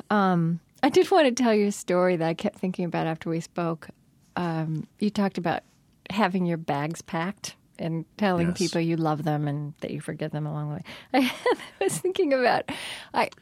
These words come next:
Speaker 1: I think my daughter is really very kind of emotionally and spiritually intelligent, which I, uh,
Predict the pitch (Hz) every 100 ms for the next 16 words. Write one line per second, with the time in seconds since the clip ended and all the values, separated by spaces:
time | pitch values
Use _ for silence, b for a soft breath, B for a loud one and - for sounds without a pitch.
0 | - 262 370 453 311 233 196 160 185 175
1 | 156 151 160 - 196 196 175 170 160 165
2 | _ _ b b b b b _ - -
3 | 190 202 196 185 - 170 165 180 170 170
4 | - 156 151 151 156 - 175 170 170 156
5 | 147 - 156 160 151 170 - 165 - 165
6 | - 143